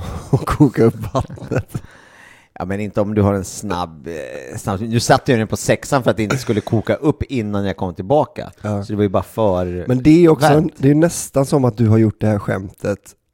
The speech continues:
Speaker 1: att jag brukar alltid koka upp tevattnet, eh, m-,
Speaker 2: <laughs>
Speaker 1: kvällen innan, så är det bara att värma sen på morgonen. <laughs> Att du
Speaker 2: Ja, det var det jag gjorde i och för sig.
Speaker 1: Ja,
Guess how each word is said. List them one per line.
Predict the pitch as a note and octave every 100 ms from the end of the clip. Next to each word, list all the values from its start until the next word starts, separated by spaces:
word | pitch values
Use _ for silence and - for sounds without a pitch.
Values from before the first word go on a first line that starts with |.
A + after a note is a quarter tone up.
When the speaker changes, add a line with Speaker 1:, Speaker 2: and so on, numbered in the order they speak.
| _ -
Speaker 1:
att | A2+ -
jag | A2+
brukar | G#2+ A2+
alltid | B2 -
koka | - F#2+ -
upp | - C3+ -
tevattnet, | D3 B2 F#2 G2 - G#2 - - _ -
eh, | G2+ F#2 A#2+ -
m-, | A#2+ A2 G2+ - -
Speaker 2:
<laughs> | -
Speaker 1:
kvällen | A#2+ G#2 G#2+
innan, | A#2 G#2+ A#2+
så | A2+
är |
det | A#2+
bara | A2+
att | G#2+
värma | B2 A2+ A2 C3
sen | A#2+
på | A2
morgonen. | B2+ - A2+ A#2+
<laughs> | - - - - - - - C3 D3 - - - - -
Att | C#3
du | C#3 G3 -
Speaker 2:
Ja, |
det | E3+
var | E3
det | E3+
jag | D#3+
gjorde | D3+ D3
i | C#3+
och | A2
för |
sig. | - C#3+
Speaker 1:
Ja, | E3+